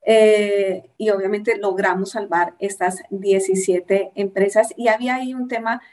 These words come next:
clave y común para todos, y, eh, para, para todas esas empresas, y era obviamente el tema de la sostenibilidad. Eh, por último, nosotros, eh, estamos, eh,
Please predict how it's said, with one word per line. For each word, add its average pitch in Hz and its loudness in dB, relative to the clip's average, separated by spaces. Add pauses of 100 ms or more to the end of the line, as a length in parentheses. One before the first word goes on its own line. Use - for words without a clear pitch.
(140)
clave 214 -2
y 233 -8
común 208 -4
para 202 -8
todos, - -12
y, 202 0
eh, 180 -2
para, 180 0
para 196 -2
todas 175 2
esas 190 -4
empresas, 190 -8
y 180 2
era 196 4
obviamente 202 -2 (680)
el 196 0
tema 185 0
de 185 0
la 165 -2
sostenibilidad. 165 -8 (480)
Eh, 220 4 (320)
por 208 -2
último, 220 -2
nosotros, 214 0 (400)
eh, 190 -2 (140)
estamos, 220 -4 (260)
eh, - -12